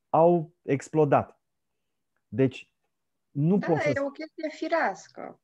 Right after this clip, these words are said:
Speaker 2: E absolut normal. Să avem, uh, nervi, furie, uh, să ne frustrăm, să ne îngrijorăm, să le privim cu mai multă acceptare, pentru că e nerealist.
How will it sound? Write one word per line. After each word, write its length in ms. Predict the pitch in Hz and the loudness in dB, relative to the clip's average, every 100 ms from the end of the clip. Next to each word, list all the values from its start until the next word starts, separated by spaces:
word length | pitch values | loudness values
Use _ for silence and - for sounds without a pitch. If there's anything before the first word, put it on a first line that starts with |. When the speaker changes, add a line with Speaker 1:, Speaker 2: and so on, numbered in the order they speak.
| _ | _
Speaker 2:
E 280 | 226 233 233 | -12 -12 -10
absolut 380 | 262 - 269 269 | -12 -12 -14 -12
normal. 500 | 254 262 226 175 _ _ | -12 -12 -14 -16 _ _
Să 240 | _ - 214 | _ -10 -6
avem, 560 | 208 202 214 233 202 | -4 -4 -4 -4 -4
uh, 260 | 190 185 180 | -8 -8 -8
nervi, 920 | 180 196 240 254 214 190 - 196 185 185 | -4 0 0 0 -4 -6 -6 -2 -2 -2
furie, 1040 | - 185 190 226 240 202 190 185 180 180 - - - - - | -2 0 0 0 2 2 2 2 0 -6 -12 -20 -20 -12 -4
uh, 120 | 196 | -2
să 180 | 196 208 | -2 -2
ne 100 | 196 | -4
frustrăm, 920 | - 180 175 - - 202 254 226 190 | -4 -4 -4 -4 0 2 4 2 0
să 120 | 190 | -4
ne 80 | 196 | -4
îngrijorăm, 1000 | 190 185 185 175 170 202 233 208 180 185 _ _ | -4 -4 -2 -2 0 2 4 2 -2 -8 _ _
să 180 | 269 311 | -8 -2
le 120 | 285 | -2
privim 280 | 247 247 294 | -2 -6 -6
cu 100 | 285 | -2
mai 140 | 269 | 0
multă 280 | 277 320 320 | 0 -2 0
acceptare, 800 | 285 285 294 294 - 277 180 - | 0 0 -6 -6 0 2 2 0
pentru 220 | - 196 | -6 -8
că 100 | 214 | -4
e 540 | 202 220 226 226 226 226 | -2 0 2 2 0 -2
nerealist. 1300 | 226 233 247 247 247 254 285 269 196 - - - - | 0 2 4 4 4 2 0 -4 -6 -10 -20 -20 -20